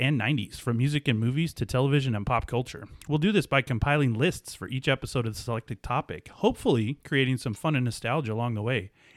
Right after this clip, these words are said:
And for this episode, we will be discussing music from nineteen eighty-eight. Rob, why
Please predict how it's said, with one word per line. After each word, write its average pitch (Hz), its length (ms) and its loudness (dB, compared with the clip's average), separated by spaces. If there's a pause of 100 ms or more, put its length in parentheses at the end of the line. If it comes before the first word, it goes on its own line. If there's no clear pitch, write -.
And 151 140 4
for 120 80 0
this 135 240 2
episode, 117 540 2
we 156 140 2
will 170 120 6
be 131 80 2
discussing 120 560 -2
music 139 460 0 (260)
from 107 260 0
nineteen 170 760 0
eighty-eight. 143 720 -2 (2000)
Rob, 147 260 6
why 202 720 4